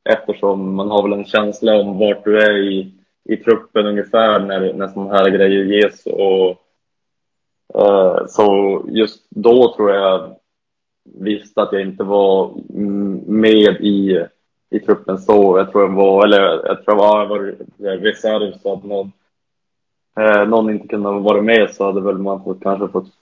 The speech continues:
följa med istället. Men, eh, ja, så var det då. Det var tuff konkurrens och allting, men, eh, man får vara stolt och nöjd över allt, eh, alla matcher man, man fick göra. Jag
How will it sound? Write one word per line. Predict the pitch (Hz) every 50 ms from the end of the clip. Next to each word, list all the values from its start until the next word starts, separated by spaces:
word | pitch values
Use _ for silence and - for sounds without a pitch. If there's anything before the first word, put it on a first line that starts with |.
| _ _ -
följa | 95 98 95
med | 95 92 92 92
istället. | - 101 98 95 92 95 95
Men, | 90 92 95 92 92 95
eh, | 92 92 87 95 - - - _ _ _ _ _ _ _ _ _ _ _ _ _ _ _ _ _ _ _ _ _ _ _ _ _
ja, | - - 110 113 - -
så | - 123
var | 117 117 107
det | 104
då. | 101 110 110 107
Det | 110 110
var | 113 110 104 101 - - _ _ _ _ _ _ _ _ _ _ _ -
tuff | 120 117 -
konkurrens | - 110 107 - 104 101 107 107 107 104 - _ -
och | 98 98 101 98 95 92 92 95
allting, | 95 92 - - 98 92 92
men, | 92 95 95 92 95
eh, | 95 95 92 90 - - _ _ _ _ _ _ _ _ _ _ _ _ _ _ _ _ _ _ _ _ _ _ _ _ _ _ _ -
man | 107 107 104 104
får | 107 107 104
vara | 107 107 104 104 101 98 98 - - - 120 117 _ _ _ _ _ _ _ _ _ _ _ _ _ _ _ _ _
stolt | - 120 117 110 -
och | 104
nöjd | 107 110 113 117 110 107
över | 101 101 98 101
allt, | 101 98 92 95 _ _ _ _ _ _ - 101
eh, | 101 98 98 95 95 95 95 - - -
alla | - 104 101 101 101 - - _ - - 117 113 _ 113 _ _ _ _ _ _ _ _ -
matcher | 110 110 107 110 - - - 104
man, | 101 101 101 101 95 98 95 101 104
man | 101 -
fick | 123 120 - -
göra. | 107 101 98 95 95 98
Jag | 98 95